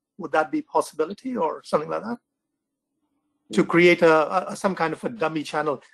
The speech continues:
Speaker 1: just to demonstrate to people.
Speaker 2: Yes. Um, yes, I mean, uh, uh, we would have to look, uh,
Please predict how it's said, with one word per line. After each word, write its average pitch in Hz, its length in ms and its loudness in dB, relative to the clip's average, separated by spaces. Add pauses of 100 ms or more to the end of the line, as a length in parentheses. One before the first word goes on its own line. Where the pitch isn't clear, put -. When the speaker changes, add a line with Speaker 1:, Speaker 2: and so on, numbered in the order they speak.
(120)
Speaker 1:
just 160 180 -8
to 131 80 -18
demonstrate 147 560 -2
to - 80 -20
people. - 300 -20 (1080)
Speaker 2:
Yes. 104 380 -6 (1160)
Um, 110 480 0 (540)
yes, 185 260 0
I 131 80 0
mean, 127 320 -4
uh, 123 40 2
uh, 120 720 0
we 139 360 0
would 127 160 -4 (200)
have 127 160 -10
to 139 120 0
look, 143 220 0
uh, 127 140 2